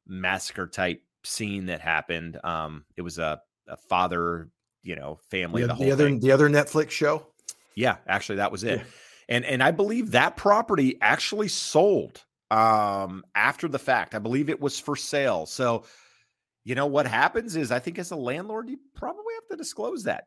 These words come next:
Speaker 1: um, forever. Uh, you know, I mean, by law, you probably don't have to, but yeah, I, I don't know. I mean, if it's deemed a permanent crime scene,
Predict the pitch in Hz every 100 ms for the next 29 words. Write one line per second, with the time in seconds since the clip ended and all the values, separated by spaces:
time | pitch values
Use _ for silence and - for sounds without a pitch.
0 | _ 117 117 123 123 120 120 120 117 120
1 | 117 117 117 98 - 127 139 156 147 _
2 | _ - 131 294 - - - 110 110 110
3 | 110 107 107 104 104 123 139 131 107 104
4 | 107 101 107 127 110 95 95 90 87 80
5 | 92 87 - 101 98 98 - - _ _
6 | 123 147 - 147 160 175 170 139 98 110
7 | 123 123 110 - 208 196 - 135 127 113
8 | 117 120 131 143 156